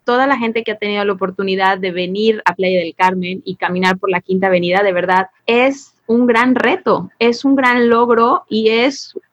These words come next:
bueno, mi palabra es guau, pero yo siempre digo: "Guau", el, el tener una, una boutique en la Quinta Avenida, ¿no? ¿Cómo, cómo llegaste a eso, Male? ¿Cómo lograste hacer eso? Porque era un sueño, era una idea que tú traías y la mat-, la materializaste.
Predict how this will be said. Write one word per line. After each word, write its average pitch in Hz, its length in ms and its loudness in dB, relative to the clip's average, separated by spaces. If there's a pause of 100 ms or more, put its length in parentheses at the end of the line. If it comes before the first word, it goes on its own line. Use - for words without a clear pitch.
(100)
bueno, 214 360 0
mi 214 120 2
palabra 220 320 2
es 190 100 2
guau, 185 300 0
pero 190 160 2
yo 208 160 0
siempre 220 200 2
digo: 208 160 2
"Guau", 202 600 2
el, 185 240 0
el 202 160 0
tener 226 280 2
una, 247 280 2
una 226 200 2
boutique 226 460 0
en 196 100 2
la 196 120 0
Quinta 226 320 0
Avenida, 220 440 2
¿no? 214 280 0
¿Cómo, 277 320 0
cómo 302 240 2
llegaste 247 520 -2
a 226 60 2
eso, 240 260 -2
Male? 170 300 0
¿Cómo 233 220 2
lograste 226 420 0
hacer 233 160 -2
eso? 269 200 0
Porque 196 260 -2
era 240 100 2
un 277 100 2
sueño, 254 380 2 (140)
era 214 180 2
una 247 120 4
idea 233 320 2
que 269 120 -2
tú 214 160 0
traías 220 600 2
y 226 100 2
la 208 120 4
mat-, 196 280 -2
la 190 120 2
materializaste. 180 920 -2